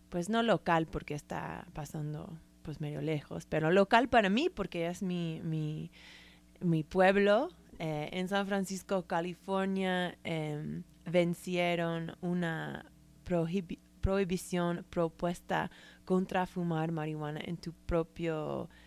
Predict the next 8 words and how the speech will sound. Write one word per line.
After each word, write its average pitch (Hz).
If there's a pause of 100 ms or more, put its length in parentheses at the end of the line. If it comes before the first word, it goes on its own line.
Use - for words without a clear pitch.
(160)
departamento. 151
De 160
hecho, 156
sí 156
pasa, 151
eh, -
co-, -
em, -